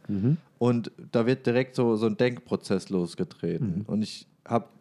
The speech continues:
Speaker 2: allgemein so den Eindruck, dadurch, dass wir halt heutzutage ständig und auch immer und überall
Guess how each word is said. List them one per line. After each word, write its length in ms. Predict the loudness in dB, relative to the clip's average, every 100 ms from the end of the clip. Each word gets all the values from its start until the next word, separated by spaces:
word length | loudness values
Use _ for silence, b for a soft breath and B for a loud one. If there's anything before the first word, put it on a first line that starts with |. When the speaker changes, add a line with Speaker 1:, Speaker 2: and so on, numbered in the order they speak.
| _
Speaker 2:
allgemein 540 | 2 4 4 4 2 0
so 80 |
den 180 | -4 -4
Eindruck, 380 | 0 0 -2 -2
dadurch, 300 | 2 2 2
dass 340 | 0 -2 -2 2
wir 280 | 4 4
halt 220 | 0 0 2
heutzutage 760 | 0 -2 -4 -2 0 -2 -4 -6 b b b b b b -18
ständig 760 | 0 4 4 4 4 2 -4 -20 _ _ _ _ _ _ _ _ _ _ 0
und 300 | 0 0 0
auch 320 | 2 2 -2 _ _ _ _ _ _ 0
immer 340 | 4 4 4
und 160 | 2 2
überall 720 | 4 4 4 4 2 4 2